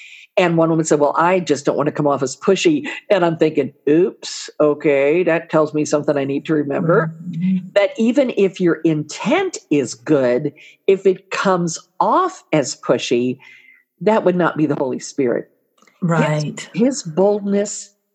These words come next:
Speaker 1: is beautiful.
Speaker 2: Mm-hmm.
Speaker 1: Should look gracious, but it also should look unwavering. It doesn't, uh, fluctuate with feelings.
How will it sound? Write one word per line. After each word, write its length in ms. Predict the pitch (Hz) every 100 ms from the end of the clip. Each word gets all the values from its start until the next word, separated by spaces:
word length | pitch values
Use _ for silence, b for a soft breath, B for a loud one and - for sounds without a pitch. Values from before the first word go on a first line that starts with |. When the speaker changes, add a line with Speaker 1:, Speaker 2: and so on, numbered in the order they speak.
| _
Speaker 1:
is 260 | 160 151 -
beautiful. 960 | - - 135 127 - - - - 170 _ -
Speaker 2:
Mm-hmm. 720 | 214 214 214 196 190 170 175
Speaker 1:
Should 320 | - 190 165
look 340 | 151 175 175 135
gracious, 1000 | 127 151 170 214 - 294 311 - - - b b b b -
but 160 | 196
it 180 | 202 196 -
also 420 | 214 320 - 349
should 320 | - 247 190
look 360 | 175 175 175 - -
unwavering. 720 | 196 226 185 190 185 147 156 151
It 260 | 175 175 160
doesn't, 560 | - 202 185 175 - - _ _ _ _ _ 170
uh, 140 | 151
fluctuate 880 | 147 196 208 214 - 175 147 127 -
with 160 | 151
feelings. 800 | - - 202 185 151 104 - -